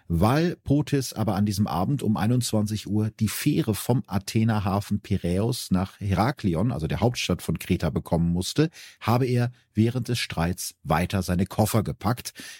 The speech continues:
Dabei habe Nora ihm sogar geholfen. Gleichzeitig erklärt er in seiner ersten Aussage über seine Ex-Freundin: „Verärgert, wie sie war, sagte sie, dass sie sich umbringen werde,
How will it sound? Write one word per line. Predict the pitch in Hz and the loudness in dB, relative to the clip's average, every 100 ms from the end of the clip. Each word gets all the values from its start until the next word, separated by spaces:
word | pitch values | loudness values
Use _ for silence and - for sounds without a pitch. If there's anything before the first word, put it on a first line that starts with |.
| - | -2
Dabei | 185 117 151 165 | 0 2 2 2
habe | 95 101 123 | 0 0 0
Nora | 98 104 110 | 0 -2 -2
ihm | - | -4
sogar | 98 104 107 | -2 0 0
geholfen. | 101 113 131 147 - - - _ - - _ _ | 2 4 4 2 0 -10 -18 _ -20 -20 _ _
Gleichzeitig | - 156 196 - 98 87 - | 0 2 0 -2 -2 -2 -4
erklärt | 92 - 92 90 - | -8 -2 0 0 0
er | 113 117 135 | 0 0 0
in | 104 | 0
seiner | 90 85 85 | 2 2 2
ersten | 92 143 - | 0 0 0
Aussage | 95 76 90 - 80 80 | -2 -2 -2 0 -2 -2
über | 85 85 | -2 0
seine | 80 80 | 0 0
Ex-Freundin: | 85 - - - 92 95 131 151 - _ _ | -2 -6 -4 2 2 4 2 0 -8 _ _
„Verärgert, | - - 120 151 196 - - | -4 0 2 2 2 -2 -2
wie | 117 | 0
sie | 107 87 | 0 2
war, | 95 160 | 2 2
sagte | 113 107 127 127 | 0 0 0 -2
sie, | 107 123 123 | 0 0 0
dass | - 107 | -2 -2
sie | 120 | 0
sich | 110 117 - | -2 -2 2
umbringen | 156 156 95 92 87 | 2 2 2 2 2
werde, | 87 85 98 | 2 2 2